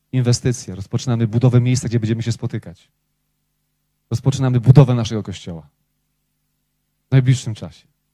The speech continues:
I powiem wam, nie mamy tyle środków, by to skończyć. Ale Bóg ma te środki.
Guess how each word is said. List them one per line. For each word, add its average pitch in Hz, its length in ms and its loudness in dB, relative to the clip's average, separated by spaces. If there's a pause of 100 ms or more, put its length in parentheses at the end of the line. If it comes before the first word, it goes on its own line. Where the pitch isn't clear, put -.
(360)
I 147 60 -8
powiem 190 180 4
wam, 175 160 2
nie 180 100 0
mamy 190 260 -2
tyle 151 200 4
środków, 147 400 -2
by 127 60 -2
to 123 80 -4
skończyć. - 560 -12 (3000)
Ale 104 160 -4
Bóg 107 260 2
ma 104 160 -8
te - 120 -10
środki. - 460 -18